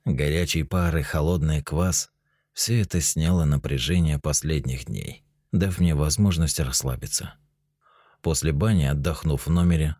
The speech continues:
спустился в трапезную и едва успел заказать ужин для себя и добрую вырезку для сварга, как прибыл Трогард.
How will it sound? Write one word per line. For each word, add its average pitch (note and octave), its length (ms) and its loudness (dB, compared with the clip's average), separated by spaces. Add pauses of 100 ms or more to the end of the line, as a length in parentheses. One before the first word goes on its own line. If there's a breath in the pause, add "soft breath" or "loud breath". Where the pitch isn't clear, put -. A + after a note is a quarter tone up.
спустился F2 600 -2
в - 80 -4
трапезную C#2+ 680 -2 (220)
и D2+ 100 0
едва D#2 320 0
успел D#2 380 0
заказать D2 560 -2
ужин D2+ 280 0
для C#2 140 0
себя D#2 300 0
и F#2 100 2
добрую D2 460 0
вырезку D2 500 -2
для C2 180 -2
сварга, E2 600 -2 (260)
как B2 200 -2
прибыл D2 420 0
Трогард. C2+ 600 -4